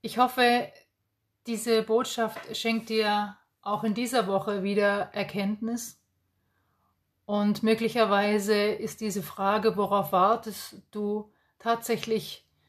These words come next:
sowas wie ein Wake-up-Call, wie ein Weckruf für dich, nun umzudenken, aktiv zu werden und konkret die jetzige Situation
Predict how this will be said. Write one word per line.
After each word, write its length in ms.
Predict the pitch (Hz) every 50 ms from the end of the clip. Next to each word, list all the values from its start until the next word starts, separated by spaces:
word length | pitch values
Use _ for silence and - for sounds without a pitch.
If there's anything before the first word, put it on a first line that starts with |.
| _ _
sowas 580 | - - 240 226 226 226 185 - - - - 214
wie 140 | 220 208 208
ein 440 | 208 202 202 202 196 196 196 170
Wake-up-Call, 840 | 180 196 202 220 214 226 208 208 - - 208 196 190 190 190 185 175
wie 160 | 190 190 180
ein 320 | 180 180 180 180 180 175
Weckruf 500 | 175 196 190 - - 202 196 185 - - 277 -
für 160 | - 214 196
dich, 420 | 202 196 196 156 147 - - _ _ _ _ _ _ _ _ _ _ _ _ _ _ _
nun 420 | - 208 208 208 202 196 196 202 220
umzudenken, 880 | 226 254 311 320 - - 277 226 - 226 208 208 202 208 220 202 202
aktiv 480 | 185 - 175 147 - - - 226 - -
zu 200 | - - 220 180
werden 520 | 185 175 175 175 175 175 175 175 175 180
und 480 | - - 185 180 180 175 147 - - - _ _ _ _
konkret 720 | - 185 208 190 - - - 202 196 202 - 147 - - _ _ _ _ _ _ _ _ _ _
die 180 | - 190 185 180
jetzige 520 | 202 262 277 - - 285 240 214 220 202
Situation 1120 | 151 214 208 - 202 190 160 151 - - - 202 202 202 196 202 196 202 202 202 196 -